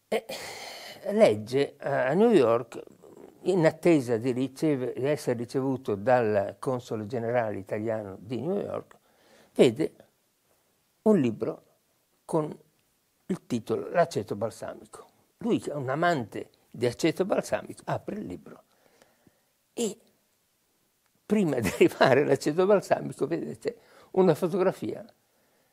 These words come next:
della cupola che io avevo fatto a Crespellano, con la descrizione di un giornalista.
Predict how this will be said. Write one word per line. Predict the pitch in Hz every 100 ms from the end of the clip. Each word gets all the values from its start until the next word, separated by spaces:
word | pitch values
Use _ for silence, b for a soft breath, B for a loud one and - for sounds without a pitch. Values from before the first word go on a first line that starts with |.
| _ _ _ _ _
della | 143 165 143
cupola | 147 139 - 113 127
che | -
io | 123
avevo | 123 113
fatto | 101 107 110
a |
Crespellano, | - 135 - 110 107 - -
con | 277 233
la | 131
descrizione | 131 - 139 - 131 135 131 143 - _ _ _ _
di | -
un | 165 143
giornalista. | 143 135 110 98 - -